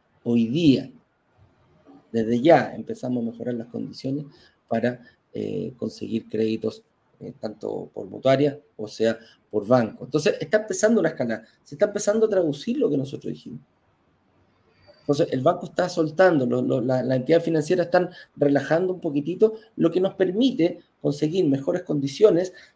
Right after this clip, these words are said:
bajar el monto de la, del, del, del dividendo para que no quede tan distante o ojalá quede igual o superior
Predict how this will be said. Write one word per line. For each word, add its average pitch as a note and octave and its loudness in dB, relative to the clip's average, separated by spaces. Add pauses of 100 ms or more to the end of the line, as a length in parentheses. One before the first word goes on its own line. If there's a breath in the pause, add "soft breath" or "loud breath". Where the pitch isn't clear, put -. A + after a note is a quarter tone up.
bajar E3+ 2
el C#3 4
monto D#3 2
de C#3 4
la, B2 4
del, A2+ -2
del, A2 -2
del A2 -2
dividendo C#3 6 (2250)
para A#2 -4
que A2+ -8
no A#2 -2
quede C#3 2
tan C3+ 0
distante C3+ -4
o D3+ 0
ojalá - -6
quede B2 -4
igual B2+ -2
o A#2+ -4
superior A#2 -4